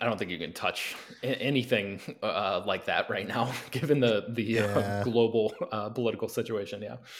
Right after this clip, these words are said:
Speaker 2: Yeah. Another one of my favorites, uh, I would love to see them do, but I don't think they're gonna do it because they're already doing a Superman movie, a young Superman movie with, uh, James Gunn, and they're also doing, uh, J J Abrams is developing a Superman thing. But, uh, there was this comic called Superman Secret Identity, which I don't think was actually an Elseworld story, but it was about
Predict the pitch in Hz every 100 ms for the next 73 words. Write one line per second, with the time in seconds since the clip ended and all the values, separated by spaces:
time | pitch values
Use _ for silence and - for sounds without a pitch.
0 | - - - 117 139 160 220 208 170 147
1 | 143 127 131 123 - - 117 113 110 117
2 | 127 120 113 - 123 120 117 120 113 113
3 | 110 117 110 113 101 110 98 - - 104
4 | 104 104 104 101 - 110 110 107 101 98
5 | - - - - - - - 156 143 147
6 | 139 131 127 139 - 131 135 131 131 127
7 | 127 117 123 113 113 117 131 - 143 131
8 | 120 120 120 - 123 120 117 113 113 113
9 | 110 110 110 107 110 104 98 107 113 104
10 | 101 107 110 113 110 - 107 113 110 107
11 | 120 113 107 110 - - - - - 120
12 | 120 117 127 127 113 - 135 131 120 -
13 | 143 131 135 113 - 135 120 104 104 113
14 | 123 123 117 127 143 147 123 117 107 120
15 | 110 104 101 113 107 98 - 107 104 101
16 | 101 95 104 95